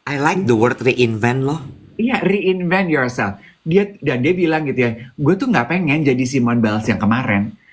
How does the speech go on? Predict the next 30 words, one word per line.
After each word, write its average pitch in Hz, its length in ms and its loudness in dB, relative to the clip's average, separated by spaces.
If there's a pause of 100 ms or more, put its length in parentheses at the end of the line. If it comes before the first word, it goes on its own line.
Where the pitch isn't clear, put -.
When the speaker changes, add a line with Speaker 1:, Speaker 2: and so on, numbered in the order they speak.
Speaker 1:
Hmm. 120 160 -4
Speaker 2:
Gue 143 180 4
cuman 147 360 0
pengen 110 540 -2
olahraga, 156 540 0
karena 190 240 0
gue 220 140 2
suka 240 400 0
olahraga. 101 540 -2
Speaker 1:
Hmm. 95 200 -18 (340)
Speaker 2:
Nah, 123 220 2 (140)
olahraga 160 480 0
is 208 180 2
my 202 160 2
love. 196 300 2
Jadi 113 220 0
gue 120 320 4
mu-, 131 260 0
memulai 139 580 2
mengenali 143 500 0
kembali 156 300 -2
olahraga." 160 380 -2 (360)
Untuk 233 460 0
atlet 202 560 -2 (220)
Olimpian 190 600 2
yang 180 220 0
bisa 180 280 2
salto 175 560 2
berapa 160 320 0
kali, 175 400 0